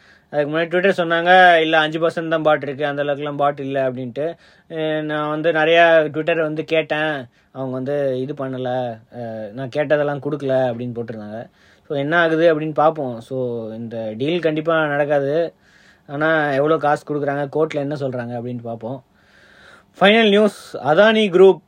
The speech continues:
So, five ஜி spectrum auction வந்து இந்த மாசம் எண்ட்ல நடக்க போகுது. So, இப்போ வந்து Adani Group வந்து ஃபைவ் ஜிக்காக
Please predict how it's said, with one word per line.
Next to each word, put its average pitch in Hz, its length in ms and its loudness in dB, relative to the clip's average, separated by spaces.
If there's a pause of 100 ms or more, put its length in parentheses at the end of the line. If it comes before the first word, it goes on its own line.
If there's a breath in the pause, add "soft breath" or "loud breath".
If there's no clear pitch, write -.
So, 165 360 2
five 175 140 8
ஜி 220 140 0
spectrum 190 500 2
auction 160 160 -4
வந்து 156 200 -2
இந்த 165 140 -2
மாசம் 160 300 0
எண்ட்ல 160 260 0
நடக்க 156 260 0
போகுது. 156 540 0
So, 175 120 -2
இப்போ 147 220 -6
வந்து 170 360 4
Adani 185 440 4
Group 160 200 -2
வந்து 147 560 2
ஃபைவ் 147 140 -2
ஜிக்காக 151 360 -2